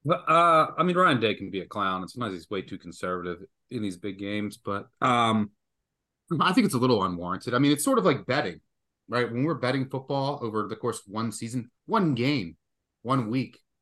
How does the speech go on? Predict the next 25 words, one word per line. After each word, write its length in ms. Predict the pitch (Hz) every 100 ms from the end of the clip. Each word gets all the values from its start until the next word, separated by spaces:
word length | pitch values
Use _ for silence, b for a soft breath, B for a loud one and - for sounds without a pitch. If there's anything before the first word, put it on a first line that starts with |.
| _ _ _ _ -
there's 160 | 135
so 120 | -
much 160 | 185 127
variance, 560 | 101 113 110 85 76 110
and 100 | 98
it's 80 |
just 160 | - -
like 180 | 110 - _ _ _ _
you're, 140 | 120 107 101
you're 140 | 113
dealing 200 | 120 147
with 60 | 117
an 100 | 104
oblong 420 | 120 117 113 98
ball, 380 | 101 104 101 101
and 80 | 98
it's 140 | 101
one 300 | 117 117 107
play 340 | 117 110 107
here, 240 | 104 101 101
one 240 | 98 104
play 180 | 107 104
there, 280 | 98 98 98
and 180 | 101 113
then 220 | 110